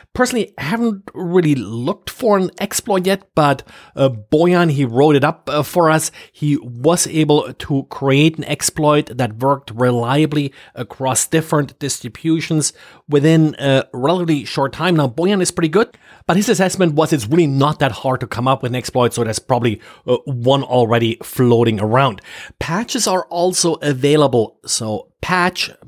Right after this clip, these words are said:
patch quickly, and, uh, that should take care of it. Also, if you are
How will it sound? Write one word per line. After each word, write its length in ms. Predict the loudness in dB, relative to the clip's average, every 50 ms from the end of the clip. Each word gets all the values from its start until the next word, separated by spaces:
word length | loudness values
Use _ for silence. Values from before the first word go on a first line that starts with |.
| _ -20
patch 380 | -14 -10 -10 -8 -8 -8 -10 -4
quickly, 480 | -4 -4 -2 0 2 2 2 2 0 -6 -20 -20 -20 -20 _
and, 560 | -4 -2 0 2 2 4 4 2 2 0 -2 0 2
uh, 100 | 2 2 2
that 360 | 0 -2 0 0 0 0 -2
should 200 | -2 -4 -4 -4
take 240 | -2 -4 -6 -6 -6
care 300 | -4 -2 2 2 4 4
of 100 | 4 4
it. 160 | 2 0 0 -6 -20 -20 -20 -14 -4
Also, 540 | 0 0 0 0 0 0 2 0 0 -2 _ _ _ 0
if 280 | 0 0 0 -2 -14 _
you 560 | -12 -10 -8 -4 0 2 2 4 2 0 0 -2
are 360 | -2 0 2 2 0 -2 -6